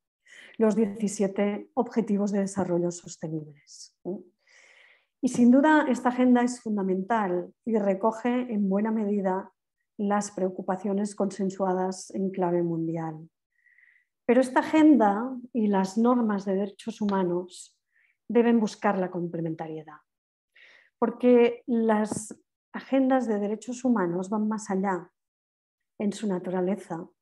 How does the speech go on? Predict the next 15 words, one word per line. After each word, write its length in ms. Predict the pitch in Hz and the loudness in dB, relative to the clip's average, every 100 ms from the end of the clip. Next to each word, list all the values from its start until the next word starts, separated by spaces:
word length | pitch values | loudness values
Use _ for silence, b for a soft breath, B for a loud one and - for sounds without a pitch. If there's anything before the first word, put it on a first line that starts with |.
| _ _ _ _ - | _ _ _ _ -8
del 400 | 202 226 226 226 | 2 2 2 -2
compromiso 840 | 208 196 202 220 247 - 247 247 | -2 -2 0 2 2 0 -4 -4
asumido 520 | 214 - 208 208 202 202 | -8 -6 -2 -2 -2 -4
por 120 | 190 | -4
los 180 | 185 190 | -4 -4
Estados 640 | 185 - 175 175 196 - | -8 -6 -4 -4 -8 -10
en 120 | 226 190 | -4 -2
el 140 | 185 | -2
caso 240 | 190 185 | -4 -2
de 100 | 196 | -2
la 60 | 175 | -2
Agenda 320 | 175 180 180 | -4 -4 -2
dos 180 | 175 170 | -2 -4
mil 200 | 165 160 | -8 -12
treinta. 400 | - 147 _ _ | -18 -20 _ _